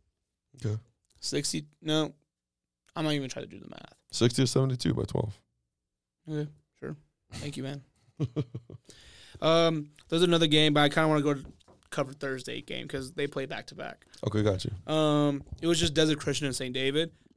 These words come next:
Speaker 2: but I wanna talk about the Gregory School at North Valley.
Speaker 1: Oh my God.
Speaker 2: Vince Edwards is back,
Speaker 1: That's
Speaker 2: everybody.
Speaker 1: good. That's good. I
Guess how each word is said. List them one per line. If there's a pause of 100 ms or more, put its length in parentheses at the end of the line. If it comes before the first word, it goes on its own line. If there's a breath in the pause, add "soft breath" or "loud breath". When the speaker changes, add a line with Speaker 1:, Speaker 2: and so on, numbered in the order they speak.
Speaker 2:
but
I
wanna
talk
about
the
Gregory
School
at
North
Valley. (920)
Speaker 1:
Oh
my
God.
Speaker 2:
Vince
Edwards
is
back,
Speaker 1:
That's
Speaker 2:
everybody.
Speaker 1:
good.
That's
good.
I